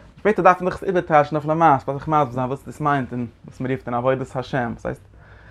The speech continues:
ווי זאל, ווי זאל, וואס מיינט דאס דער מעשה אין אונזער סוגיה, אין אונזער עוונה, אין אונזער עבודה? יעצט קומען מיר צו דער נעקסטע שטיק, וואס איז, וואס איז מעשה? רבי יצחק פסח, דערזעלבע פסוק, רבי עפן, רבי יצחק מיט דער אנדערע זאך. דו צוויי פסוקים אין תהילים,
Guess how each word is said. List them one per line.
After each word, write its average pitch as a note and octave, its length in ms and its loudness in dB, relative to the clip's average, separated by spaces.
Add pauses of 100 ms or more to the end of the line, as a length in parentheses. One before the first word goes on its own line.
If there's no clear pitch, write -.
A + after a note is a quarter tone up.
(520)
ווי D#3+ 120 -2
זאל, E3+ 140 4
ווי E3 120 0
זאל, E3+ 180 0
וואס G3 180 -4
מיינט E3+ 280 4
דאס C#3+ 100 -6
דער C3 100 -6
מעשה A2+ 380 -6
אין A2+ 100 -6
אונזער A#2 300 -4
סוגיה, B2 300 -6
אין A#2+ 80 -8
אונזער B2 240 -4
עוונה, A#2 320 -6
אין A2+ 100 -10
אונזער A2+ 200 -6
עבודה? A2+ 260 -4 (2000)
יעצט - 160 -18
קומען G3+ 220 6
מיר - 20 0
צו C#3+ 60 -6
דער E3+ 100 0
נעקסטע F3+ 240 0
שטיק, F#3+ 280 -2
וואס F3+ 180 0
איז, D3 200 6
וואס A#2+ 140 -2
איז - 20 -8
מעשה? C3 420 -2 (300)
רבי C#3 160 2
יצחק - 360 2
פסח, D3+ 580 -2 (280)
דערזעלבע B2+ 360 -2
פסוק, C3 420 -6
רבי A#2 160 -8
עפן, C3 340 -2
רבי A#2+ 140 0
יצחק B2+ 320 -2 (100)
מיט A2 100 -12
דער G#2+ 140 0
אנדערע A2 240 -4
זאך. - 280 -12 (560)
דו G3 100 2
צוויי F#3 260 8
פסוקים E3+ 420 -4
אין D#3+ 100 -2
תהילים, D3 480 0